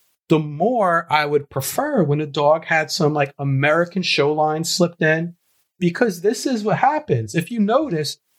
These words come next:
what dogs do you deal with that have, like, the worst separation anxiety or cannot take their do-, their eyes off of their owners, all right?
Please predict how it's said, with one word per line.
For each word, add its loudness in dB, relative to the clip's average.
what 0
dogs 0
do 0
you 2
deal 0
with -2
that -16
have, 2
like, -4
the -4
worst 0
separation 0
anxiety -2
or -6
cannot 0
take 0
their 0
do-, 0
their -2
eyes 0
off -2
of -6
their -2
owners, 0
all -4
right? 4